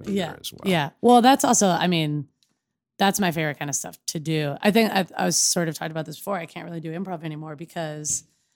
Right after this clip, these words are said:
Speaker 2: I'm just, I, and I never thought I'd say this, but I'm now in my head as a, like, what are we trying to say with
Speaker 1: Right.
Speaker 2: all this?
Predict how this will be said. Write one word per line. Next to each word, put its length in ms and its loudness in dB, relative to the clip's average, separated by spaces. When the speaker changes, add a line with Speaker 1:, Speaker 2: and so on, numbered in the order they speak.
Speaker 2:
I'm 140 -2
just, 420 -2
I, 220 -4
and 160 -8
I 80 -2
never 240 2
thought 120 0
I'd 140 -2
say 140 -2
this, 160 0
but 120 -6
I'm 180 0
now 260 0
in 120 -2
my 140 -6
head 680 -4
as 280 -6
a, 160 -4
like, 340 -12
what 140 2
are 40 4
we 80 2
trying 220 -6
to 60 -4
say 540 0
with 200 -4
Speaker 1:
Right. 60 -4
Speaker 2:
all 140 -4
this? 380 -4